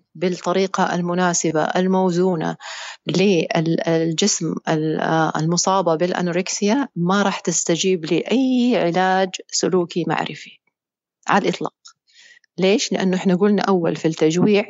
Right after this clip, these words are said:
تأثير التجويع على الدماغ هذا بيخليه صلب، بيخليه، آه، يدور في حلقة مفرغة. آه، البنت هذه، آه، فقدت شهيتها مع ال-، الوقت، آه، خصوصًا لو شيء مزمن،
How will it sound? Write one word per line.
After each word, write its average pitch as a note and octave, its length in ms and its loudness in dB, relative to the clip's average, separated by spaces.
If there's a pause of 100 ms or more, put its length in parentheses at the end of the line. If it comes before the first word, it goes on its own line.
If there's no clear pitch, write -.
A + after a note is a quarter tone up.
تأثير G#3 420 0
التجويع D#3+ 580 0
على D#3+ 220 0
الدماغ F3 460 2
هذا G3 400 2 (440)
بيخليه F3+ 440 2
صلب، G#3 320 2 (340)
بيخليه، F#3 760 -2 (120)
آه، E3+ 580 0 (440)
يدور G#3+ 260 2
في G3+ 100 -6
حلقة A3 320 0
مفرغة. E3 460 0 (640)
آه، E3 340 0
البنت F#3 380 -4
هذه، G#3 460 0 (160)
آه، E3+ 640 -2 (580)
فقدت F#3 320 2
شهيتها F3 600 0 (180)
مع E3 220 2
ال-، D#3 320 2
الوقت، - 480 -2 (760)
آه، E3 120 -2
خصوصًا F#3+ 400 0
لو E3+ 360 0
شيء F#3 260 -2
مزمن، G3+ 360 0